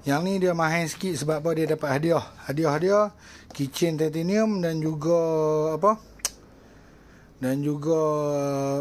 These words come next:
plug besi titanium, E C U Shop. Dan yang ni dia punya app pun lain, cantik lagi. Dia ada nombor siri lah. So, kita tengok kat sini nombor siri dia, kosong tujuh sembilan sembilan daripada seribu seratus enam belas.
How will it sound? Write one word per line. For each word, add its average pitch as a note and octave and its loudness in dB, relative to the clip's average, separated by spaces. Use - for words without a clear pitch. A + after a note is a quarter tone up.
plug D3 0
besi E3+ -4
titanium, D3+ -2
E C#3+ -8
C C#3 -2
U C3 -4
Shop. D#3 2
Dan D3 2
yang D#3 0
ni G3 0
dia E3+ 4
punya E3+ -4
app F3+ -2
pun F3+ 0
lain, D#3+ 2
cantik C#3+ -2
lagi. C#3+ -2
Dia D3 0
ada D3+ 2
nombor D3 -2
siri D3+ -2
lah. E3 0
So, - -4
kita D#3 0
tengok D3+ -2
kat C#3 -2
sini F3 -2
nombor D#3 0
siri D#3+ -2
dia, G#3 2
kosong C#3 0
tujuh D#3 0
sembilan D#3 -2
sembilan E3 0
daripada D3+ 2
seribu D#3+ -2
seratus D3+ -2
enam D3+ 0
belas. D3+ 2